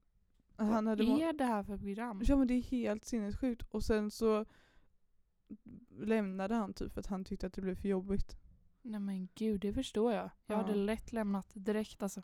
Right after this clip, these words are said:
Speaker 2: Hade inte sökt.
Speaker 1: <laughs>
Speaker 2: Hade
Speaker 1: Och så
Speaker 2: inte
Speaker 1: var det
Speaker 2: sökt.
Speaker 1: en som bara <laughs> alltså, förlåt, jag skrattar, men det här, det lät bara roligt först för att han, det var så här, den här vattengrejen då, skulle de prata ifall, ifall de var vattenrädda.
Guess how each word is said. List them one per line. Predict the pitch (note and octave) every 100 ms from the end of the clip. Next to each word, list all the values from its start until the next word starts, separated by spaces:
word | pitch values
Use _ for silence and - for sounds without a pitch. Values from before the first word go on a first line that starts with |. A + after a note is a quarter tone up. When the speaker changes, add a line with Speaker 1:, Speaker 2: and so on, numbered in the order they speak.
| - -
Speaker 2:
Hade | G#3 G#3+
inte | G3+
sökt. | - G#3+ G#3 - - F#4+
Speaker 1:
<laughs> | -
Speaker 2:
Hade | G#3 G3
Speaker 1:
Och | -
så | D4
Speaker 2:
inte | B3+
Speaker 1:
var |
det | G#3+
Speaker 2:
sökt. | C4
Speaker 1:
en | C#4+ G4+
som | G4+ E4+
bara | D4+ D#3+ -
<laughs> | _ - - - - - _ - - _ - B4+ A4+ A4+ B4+ _ G#4+
alltså, | D4 B3+ - -
förlåt, | B3 A#3+ G#3
jag | G#3+
skrattar, | G#3+ G#3
men | G3+ G#3
det |
här, | A3+ G#3 G3 G#3 G#3+
det | A3+
lät | A3 A#3 A#3
bara | G#3
roligt | G#3 G3+
först | - A#3 -
för |
att | G#3
han, | G#3 - - A3+
det | -
var | G3
så | G3+
här, | G3+
den | G3+
här | F#3
vattengrejen | G3+ - F#3 F#3 A3 A#3
då, | -
skulle | - G3+
de | F#3+
prata | G3 G3 -
ifall, | F#3+ F#3+ - -
ifall | - F#3+ F#3 F3+
de | - - -
var | F#3
vattenrädda. | G3 F#3+ - F#3+ F#3 G3 G#3+